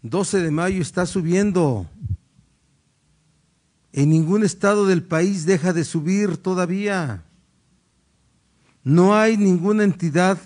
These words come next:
que tenga la curva aplanada. No la hay. Ni la va a haber al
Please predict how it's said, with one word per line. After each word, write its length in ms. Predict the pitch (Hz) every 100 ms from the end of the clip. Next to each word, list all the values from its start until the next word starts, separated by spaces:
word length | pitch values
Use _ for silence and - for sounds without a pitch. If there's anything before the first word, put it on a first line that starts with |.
| - _ _ -
que 120 | 151
tenga 420 | - 185 190 196
la 180 | 165 143
curva 320 | 175 185 185
aplanada. 840 | 180 165 151 165 175 156 127 90 _ _ _ _ _ _ _ _ _ _ _ _
No 320 | 127 135 175 202
la 260 | 185 185
hay. 380 | 208 202 131 85 _ _ _ _ _ _ _ _ _ _ _ -
Ni 220 | 131 190
la 180 | 170 170
va 120 | 160
a 60 | 202
haber 500 | 202 220 233 233 - _ _
al 420 | - 147 143 147